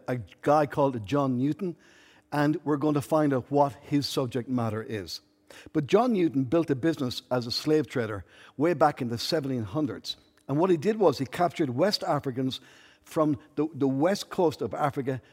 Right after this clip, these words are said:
and sold them right across the world. But one day, the grace of God put the fear of God into the heart of John Newton himself. He was terrified.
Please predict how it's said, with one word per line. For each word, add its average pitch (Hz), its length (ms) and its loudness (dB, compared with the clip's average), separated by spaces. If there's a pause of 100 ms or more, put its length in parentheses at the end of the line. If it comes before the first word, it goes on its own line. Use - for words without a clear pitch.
and 123 140 -4
sold 151 320 0
them 139 160 0
right 131 220 0
across 117 320 -4
the 117 80 -10
world. 98 320 -8 (680)
But 147 120 0
one 208 280 4
day, 147 300 2 (140)
the 147 40 -6
grace 156 460 2
of 135 160 -2
God 107 300 -4 (520)
put - 280 -4 (140)
the 131 100 -4
fear 208 500 0
of 113 160 0
God 117 320 -2 (260)
into 151 320 0
the 135 100 -2
heart 143 520 -2
of 120 160 -4 (380)
John 123 260 0
Newton 117 260 -4
himself. 101 520 -6
He 139 80 -4
was 139 160 -4
terrified. 123 600 -2